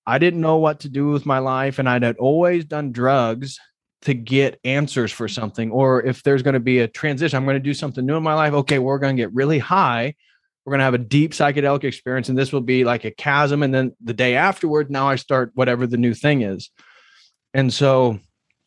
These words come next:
I write down, again, the, right here is the prayer. I write down, "So this was my intention. My,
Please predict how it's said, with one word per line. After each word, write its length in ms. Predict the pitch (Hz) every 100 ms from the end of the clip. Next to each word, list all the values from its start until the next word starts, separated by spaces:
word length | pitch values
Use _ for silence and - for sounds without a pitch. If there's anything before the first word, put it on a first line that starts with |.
| - -
I 140 | 135
write 300 | 131 151 131
down, 540 | 139 170 147 120 120 - - _ _ 117
again, 340 | 139 123 139 127
the, 260 | 127 - 92
right 180 | 135 127
here 220 | 156 147
is 120 | 120
the 80 | 107
prayer. 520 | - 139 135 117 113 _ _ _ _ _ _ _ _ _ _ _ _ _ _ _ _ _ _ _ _
I 120 | 123
write 200 | 127 147
down, 220 | 160 170 135
"So 100 | 135
this 220 | 139 151
was 80 | 143
my 140 | 139
intention. 380 | 143 190 139 117
My, 380 | 120 127 131